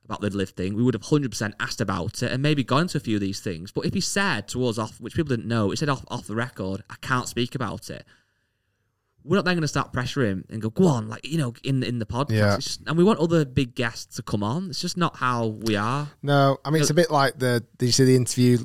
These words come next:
Speaker 2: last week of, uh, Suzanne from Good Morning Britain?
Speaker 1: Yeah, with Boris Johnson.
Speaker 2: Like, that's an
Speaker 1: That's
Speaker 2: interview.
Speaker 1: exactly, that's a, you know,
Speaker 2: That's a
Speaker 1: prodding and
Speaker 2: grilling
Speaker 1: Yeah, and
Speaker 2: interview.
Speaker 1: rightly so.
Speaker 2: Like, when Piers Morgan interviews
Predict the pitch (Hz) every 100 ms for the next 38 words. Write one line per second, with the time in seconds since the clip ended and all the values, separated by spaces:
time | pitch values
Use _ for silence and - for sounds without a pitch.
0 | - 123 - 139 123 - 104 107 104 101
1 | 101 - - 120 120 120 - 107 101 101
2 | - - 123 113 110 107 120 117 107 107
3 | 101 107 101 - 104 104 - 73 92 120
4 | 120 - _ 147 160 - 131 117 123 -
5 | - 185 175 170 - 143 147 120 156 135
6 | 160 151 151 143 131 135 139 131 123 120
7 | 117 156 165 113 113 - 143 147 139 127
8 | 123 156 220 185 123 131 139 - 156 156
9 | 139 135 143 131 127 131 - 117 113 107